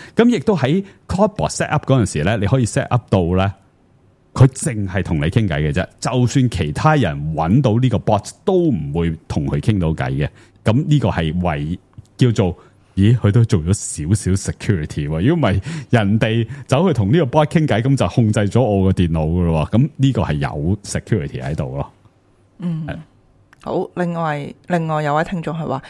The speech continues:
Speaker 2: 記得幾年前未有人工智能嘅時候，Google 發布會曾經示範用語音打電話去餐廳幫你 book 位，
Speaker 1: 係啊。
Speaker 2: 又好似曾經示範過打電話去髮型屋幫你預約，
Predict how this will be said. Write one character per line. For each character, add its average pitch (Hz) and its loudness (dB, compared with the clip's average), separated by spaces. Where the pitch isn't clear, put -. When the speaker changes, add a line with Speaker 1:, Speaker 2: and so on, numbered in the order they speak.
Speaker 2:
記 226 2
得 254 4
幾 196 -2
年 170 -4
前 143 -10
未 143 -4
有 147 0
人 123 -4
工 185 -4
智 175 -8
能 117 -4
嘅 123 -6
時 131 -8
候， 113 -4
Google 185 -4
發 - -8
布 139 -8
會 147 -4
曾 160 -6
經 160 -6
示 - -10
範 139 -4
用 156 -2
語 156 -8
音 214 -2
打 175 -6
電 170 -6
話 156 -4
去 143 -4
餐 196 -6
廳 190 -2
幫 196 -6
你 180 -4
book - -6
位， 131 -4
Speaker 1:
係 80 0
啊。 - 0
Speaker 2:
又 - 4
好 190 0
似 202 -6
曾 160 -8
經 180 -4
示 190 -6
範 147 -6
過 147 -6
打 156 -2
電 175 -4
話 165 -4
去 - -10
髮 143 0
型 - -8
屋 175 -8
幫 185 -4
你 156 -8
預 143 -8
約， 151 -2